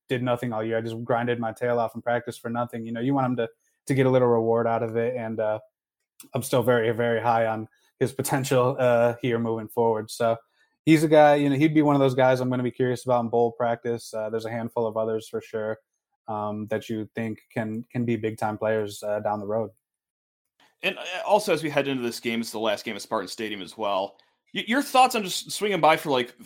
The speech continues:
Speaker 2: uh, five or seven fireball shots at the tailgate on Saturday? Is, is that gonna be of interest to you, or, uh, is that what they call frowned upon in, in the press box?
Speaker 1: <laughs> It, it is these days. Um,
Speaker 2: Ah,
Speaker 1: from the
Speaker 2: crap.
Speaker 1: stories I
Speaker 2: All right.
Speaker 1: hear, you know, if we went back to the seventies or something, I mean, they might have had 'em poured up for me waiting at my seat in the press box.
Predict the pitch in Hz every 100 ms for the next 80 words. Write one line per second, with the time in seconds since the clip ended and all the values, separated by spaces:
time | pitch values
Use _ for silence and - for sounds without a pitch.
0 | - 131 110 110 - 131 123 - 123 117
1 | 120 117 107 - 104 98 - 98 110 107
2 | 98 95 - 98 104 101 107 107 110 113
3 | 117 113 113 110 113 104 107 117 117 117
4 | - 123 113 104 101 101 101 107 107 -
5 | 120 101 95 107 95 92 _ - 104 92
6 | - 92 82 80 87 90 85 76 - -
7 | - 71 - - _ _ - 151 - 185
8 | - - - - - 170 170 180 202 214
9 | 160 202 175 143 127 123 117 139 139 139
10 | 131 135 135 160 147 - 165 165 160 147
11 | 156 147 139 135 147 147 143 139 139 139
12 | 117 135 139 143 143 135 151 143 143 127
13 | 123 131 135 123 123 123 131 135 131 123
14 | 131 135 127 117 139 135 123 127 131 123
15 | - - 139 - - - - 113 -